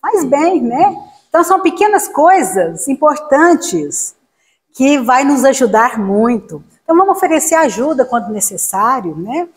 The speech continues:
Então o ideal é nós tratarmos nossos familiares, gente, como tratamos as nossas visitas. Isso é o ideal.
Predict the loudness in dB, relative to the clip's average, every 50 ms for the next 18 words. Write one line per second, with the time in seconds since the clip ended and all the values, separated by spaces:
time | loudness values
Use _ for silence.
0 | -20 -20 -18 -20 -10 _ 0 2 2 2 2 2 2 4 4 4 4 4 4 2
1 | 2 2 0 0 0 -2 0 0 0 2 2 2 2 0 0 0 0 0 0 0
2 | -2 -6 -4 -4 -4 -2 -2 0 2 2 4 2 0 -2 -6 -12 -14 -14 -14 -14
3 | -16 -18 _ _ _ _ _ _ 0 2 2 2 0 0 0 0 0 0 0 0
4 | 0 0 -2 -2 -2 -4 -4 -6 -8 -10 -10 -10 -10 -10 -10 -12 -14 -16 _ _
5 | _ -14 -10 -8 -8 -6 -4 -4 -4 -2 -2 -2 -4 -4 -4 -8 -10 -12 -14